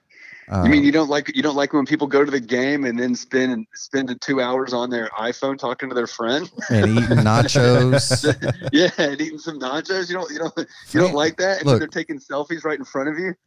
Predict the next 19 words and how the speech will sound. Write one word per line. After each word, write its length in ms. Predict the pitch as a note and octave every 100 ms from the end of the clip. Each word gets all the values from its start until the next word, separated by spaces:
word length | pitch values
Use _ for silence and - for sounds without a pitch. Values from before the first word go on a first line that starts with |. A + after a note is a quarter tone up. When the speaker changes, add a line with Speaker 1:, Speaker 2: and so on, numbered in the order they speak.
| -
Speaker 2:
Look, 240 | G#2 -
Speaker 1:
<laughs> 0 |
Speaker 2:
fans 540 | - - D3+ F3 D#3+ -
Speaker 1:
Every 260 | C3+ D3+
Speaker 2:
are 40 | D3
Speaker 1:
other 120 | C#3
picture? 420 | - D3 - F3 B2+ E2
Speaker 2:
<laughs> 160 | - D#3
Exactly, 580 | A#2 C#3+ B2+ - F#2
exactly. 640 | E2+ F#2 - A#2 G#2 F#2+ F2
There's 180 | F2+
so 320 | - - B2 B2
much 220 | A#2+ -
distraction 680 | G#2+ - G#2 G#2+ - F2+ E2+
now 380 | F2+ F2 F2+ -
in 100 | G#2
the 80 | F2+
game. 440 | G2 G2 F2 D#2+ - - - _ _ _
And 460 | - G2 F#2 F2